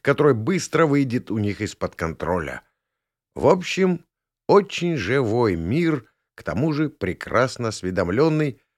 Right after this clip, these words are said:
об Амниполисе и Нижнем мире. А ещё он набит, как чебурек, мясом, различными властными и могущественными группировками, желающими получить то, что есть у нас.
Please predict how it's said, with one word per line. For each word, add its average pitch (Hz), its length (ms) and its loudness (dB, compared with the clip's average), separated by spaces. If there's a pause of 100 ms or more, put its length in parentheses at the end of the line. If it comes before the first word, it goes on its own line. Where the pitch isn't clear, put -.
(160)
об 113 220 0
Амниполисе 98 960 -4 (460)
и 208 120 -2
Нижнем 127 420 0
мире. 87 460 -4 (960)
А 98 140 0
ещё 196 420 6
он 185 200 4
набит, 156 640 0
как 110 200 0
чебурек, 104 460 0
мясом, 135 540 0 (240)
различными 117 760 2
властными 139 680 0
и 120 80 -2
могущественными 101 960 -2
группировками, 92 1040 -2 (260)
желающими 104 640 2
получить 101 560 -4
то, 160 320 4 (180)
что - 260 -4
есть 95 560 -2
у 120 120 0
нас. 98 540 -4